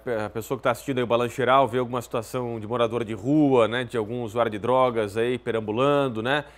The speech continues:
é, liga pra, pra qual serviço, qual é o telefone? Além do cento e noventa, claro, claro que se houver alguma situação de crime, né?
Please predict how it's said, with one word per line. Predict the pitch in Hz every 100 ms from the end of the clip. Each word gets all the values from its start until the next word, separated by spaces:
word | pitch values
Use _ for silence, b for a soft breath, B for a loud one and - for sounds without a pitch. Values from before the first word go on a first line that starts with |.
| B
é, | 110 117 120
liga | 117 147 151
pra, | 143 143 135 127 120
pra | - 127
qual | 147 147
serviço, | - 135 120 139 131 -
qual | 123
é |
o | 123
telefone? | 135 120 - 107 87 78 b b -
Além | 110 127
do | 120
cento | 131 117
e |
noventa, | 117 104 120 123
claro, | 135 120 120
claro | 123 120 110
que |
se | 120
houver | 113
alguma | 117 123 120 B B
situação | - 120 110 123 123
de | 113
crime, | 123 131 110 82
né? | 90